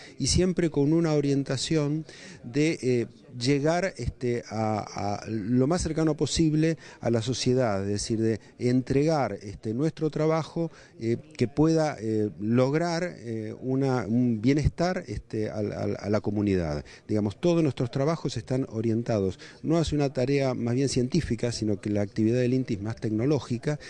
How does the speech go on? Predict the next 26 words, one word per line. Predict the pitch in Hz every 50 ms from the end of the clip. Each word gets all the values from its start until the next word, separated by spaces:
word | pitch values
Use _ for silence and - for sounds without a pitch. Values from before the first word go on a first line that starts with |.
| - - - - - - -
y | - 117
está, | 113 - - 151 147 151 147 - - - - - - -
eh, | - 113 113 113 110 107 107 -
siempre | - - - - 165 180 175 156 165 160
pensado | 143 - 139 139 139 - - 165 156 156 160 165 170 165 -
en | 127 123 120
función | - - 127 123 117 - 151 147 151 151 147
de | 147 151 151 131 - - - - -
qué | - 175 180 185 190
es | 190 180 - -
el, | 160 147 139 135
el, | 120 80 113 120 120 120
el | 107 - 110 120 120
beneficio | 131 135 135 139 131 - - 190 185 - - 165 127
que | - 123
va | 120
a | 127
obtener | 127 127 - 123 127 127
la | 127 120
sociedad | 113 131 110 - 127 135 143 156
en | 151 -
función | - 117 104 - - 120 117
del | 117 110 101
trabajo | - 101 101 107 - - 98
del | 90 87 80
inti. | 76 69 78 - - - -